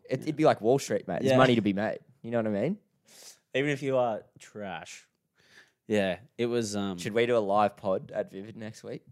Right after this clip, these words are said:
Speaker 2: Oh.
Speaker 1: Couldn't pay me.
Speaker 2: Nah.
Speaker 1: Couldn't pay me.
Speaker 2: You couldn't pay me. <laughs> Honestly, I would,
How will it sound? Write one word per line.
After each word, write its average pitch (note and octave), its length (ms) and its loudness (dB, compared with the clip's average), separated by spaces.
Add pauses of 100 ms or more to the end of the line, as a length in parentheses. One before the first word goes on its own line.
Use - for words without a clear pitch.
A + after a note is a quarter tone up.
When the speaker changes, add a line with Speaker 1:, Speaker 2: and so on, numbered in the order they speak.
(200)
Speaker 2:
Oh. - 380 -12 (1000)
Speaker 1:
Couldn't G#2+ 200 2
pay E2+ 220 -8
me. D2 160 -12 (880)
Speaker 2:
Nah. G2+ 360 -8 (160)
Speaker 1:
Couldn't C3 240 0
pay F2 180 -14
me. D2+ 220 -18
Speaker 2:
You C3 80 -14
couldn't C3 240 -6
pay F#2+ 240 -4
me. G2 140 0
<laughs> - 960 -16
Honestly, A#2+ 600 0 (100)
I A2+ 180 2
would, A2+ 340 0